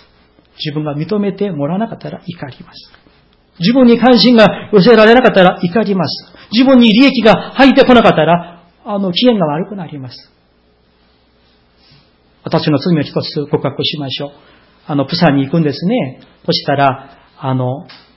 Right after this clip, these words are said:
お礼をもらうために行くわけではありませんが、まあ、「お疲れ様でした。通訳して案内した。」それでですね、あの、まあ、飛行機代、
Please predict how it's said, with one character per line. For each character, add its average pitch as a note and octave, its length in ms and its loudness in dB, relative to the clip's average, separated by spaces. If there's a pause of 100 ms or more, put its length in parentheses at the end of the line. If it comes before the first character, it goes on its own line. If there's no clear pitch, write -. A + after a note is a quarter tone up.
お D3+ 100 4
礼 E3 160 4
を E3 80 6
も D3+ 120 4
ら E3+ 100 4
う E3+ 60 4
た E3+ 120 2
め D3+ 120 2
に C#3+ 180 2
行 D3 80 -10
く F3 60 2
わ D3+ 120 2
け C#3+ 120 -2
で C#3 80 0
は B2+ 80 -4
あ B2+ 40 -6
り C#3 100 -6
ま C3+ 140 -4
せ B2+ 140 -10
ん B2 100 -10
が、 C#3 320 -8 (300)
ま C3 320 -8
あ、 - 40 -20 (460)
「お C#3+ 60 -2
疲 C3+ 200 -4
れ C3 100 -2
様 D3 200 0
で D3+ 100 2
し - 120 -6
た。 D3+ 80 -2
通 F3 180 -4
訳 E3 180 2
し - 140 -4
て D#3 60 -2
案 C#3 140 0
内 D3+ 140 0
し - 100 -10
た。」 C3+ 220 -6 (280)
そ A3+ 80 -4
れ F#3 80 2
で C#3+ 80 0
で C3 80 -6
す E3+ 140 -8
ね、 F3 360 -6 (140)
あ - 160 -12
の、 B2+ 320 -6
ま B2+ 140 -6
あ、 A#2+ 40 -12
飛 - 120 -12
行 F#3 120 2
機 - 80 -4
代、 B2+ 260 -6